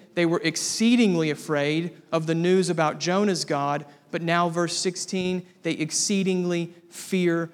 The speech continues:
the Lord himself. Do you see how it moves from terror to worship?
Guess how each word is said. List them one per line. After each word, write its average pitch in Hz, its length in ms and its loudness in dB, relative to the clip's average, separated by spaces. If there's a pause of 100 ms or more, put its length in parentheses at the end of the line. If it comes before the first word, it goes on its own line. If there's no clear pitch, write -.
(100)
the 156 100 -2
Lord 156 340 0
himself. 147 580 -4
Do 160 80 -8
you 139 40 -8
see 175 140 -6
how 160 140 -2
it - 60 -8
moves 170 420 -4
from 143 260 -6
terror 190 580 -2 (280)
to 175 120 -4
worship? 151 680 -4